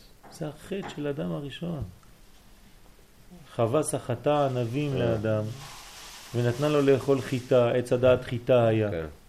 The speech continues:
Speaker 1: זאת אומרת שאתה לוקח את כל מה שהיה שורש החטא, ועכשיו אתה שם אותו על הגג, זאת אומרת שהוא התנקה, שהגעת לגמר התיקון. גמר התיקון זה בחג הסוכות. זה, לכן זה שמחה של גאולה, זה לא שמחה סתם של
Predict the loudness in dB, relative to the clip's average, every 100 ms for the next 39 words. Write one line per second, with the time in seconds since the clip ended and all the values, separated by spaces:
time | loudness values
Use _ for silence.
0 | -20 -20 -20 -14 -4 2 4 2 2 2
1 | 4 2 4 4 2 0 -6 0 6 6
2 | 6 2 2 4 6 6 4 2 2 4
3 | 2 0 -4 -2 -4 -6 -18 -10 -8 -2
4 | 2 2 2 -2 -2 -2 0 0 2 0
5 | 0 0 -2 -4 -4 -4 -4 -6 -4 -6
6 | -2 -4 -2 -4 -2 0 -2 -2 -4 -4
7 | -6 -8 -8 -8 -8 -10 -20 -20 -20 -20
8 | -20 -20 -20 -12 -6 0 2 2 0 -6
9 | -2 -2 -2 -4 -4 -4 -4 -6 -10 -6
10 | -6 -6 -10 -20 -18 -14 -14 -16 -16 -4
11 | -2 -2 0 0 0 2 2 0 -4 -12
12 | -16 -18 -20 -20 -20 -12 -8 -4 -4 -4
13 | -4 -2 -2 0 0 0 -2 -4 -6 -8
14 | -8 -8 -6 -6 -4 -8